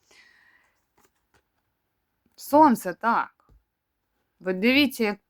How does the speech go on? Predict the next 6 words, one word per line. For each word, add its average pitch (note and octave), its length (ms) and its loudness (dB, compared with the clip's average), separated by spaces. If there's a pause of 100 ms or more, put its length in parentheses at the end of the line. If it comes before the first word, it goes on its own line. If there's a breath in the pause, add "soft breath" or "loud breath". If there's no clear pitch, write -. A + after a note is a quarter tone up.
(200)
який A3 300 -8
маразм, F#3+ 640 0
Боже. G3+ 640 -4 (1600 loud breath)
Суд. - 260 -20 (800)
Зміни. F#3+ 520 -6 (220)
Переродження. G3 760 -4